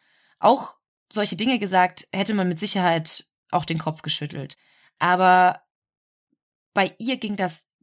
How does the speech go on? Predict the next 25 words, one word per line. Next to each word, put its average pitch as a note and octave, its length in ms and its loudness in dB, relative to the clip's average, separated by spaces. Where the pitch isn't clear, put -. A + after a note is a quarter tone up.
total A3+ 400 -10
durch A#3 160 -8
die G#3 80 -8
Boulevardmedien. F#3 1040 -4
Das, F3 380 -8
es - 200 -6
wurde B3 160 -2
sich G3+ 140 -6
das, - 280 -6
das F3 240 -8
Maul A3+ 320 -2
zerrissen, E3+ 600 -6
was, - 340 -2
ähm, E3+ 480 -6
sie F#3 180 -4
getragen G3 540 -6
hat, F3 200 -6
wie F#3+ 100 -8
sie G3+ 180 -8
ausgesehen F3+ 540 -6
hat, E3 160 -10
worüber G3+ 240 -8
sie F#3+ 140 -4
gesprochen F#3 540 -6
hat. E3 180 -6